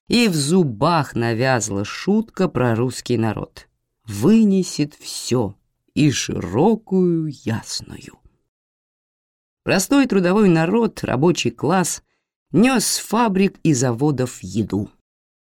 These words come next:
Классика: шоколадные конфеты в высоко взбитой причёске. Какой козёл полезет ворошить женскую укладку? Другие места туловища менее безопасны.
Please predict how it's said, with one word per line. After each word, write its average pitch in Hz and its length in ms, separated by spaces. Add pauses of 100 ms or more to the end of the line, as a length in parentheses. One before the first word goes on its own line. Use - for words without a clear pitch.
(240)
Классика: 220 680 (240)
шоколадные 147 640
конфеты 180 640
в 135 100
высоко 127 540
взбитой 110 520
причёске. - 640 (460)
Какой 196 420
козёл 127 460
полезет 143 440
ворошить 147 500
женскую 127 540
укладку? - 560 (600)
Другие 110 460
места 123 360
туловища 123 640
менее 190 480
безопасны. 107 680